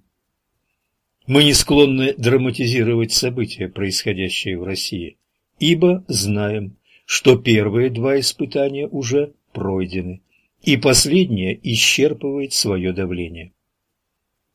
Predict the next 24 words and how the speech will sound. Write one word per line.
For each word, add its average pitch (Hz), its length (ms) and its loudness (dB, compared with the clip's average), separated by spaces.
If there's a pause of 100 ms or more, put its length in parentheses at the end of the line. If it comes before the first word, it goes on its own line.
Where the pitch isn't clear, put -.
(340)
Каждому 123 460 6
народу 120 380 2
выпадает 110 560 2
на 104 160 -2
долю 117 400 -2 (120)
свое, 98 560 -4 (480)
но 123 180 6
редко 147 400 4
кому 101 320 -2
удается 92 600 -4 (240)
добиться 120 580 2
результатов 117 640 -2
положительных. 95 800 -6 (760)
Так - 480 2
мы 120 280 4
за 110 160 -2
Россию 90 540 -6 (300)
ратуем 113 640 -2 (380)
и 117 100 6
возводим 120 560 4
мост 120 500 0
от 123 140 2
страны 120 460 -2
священной 101 840 -4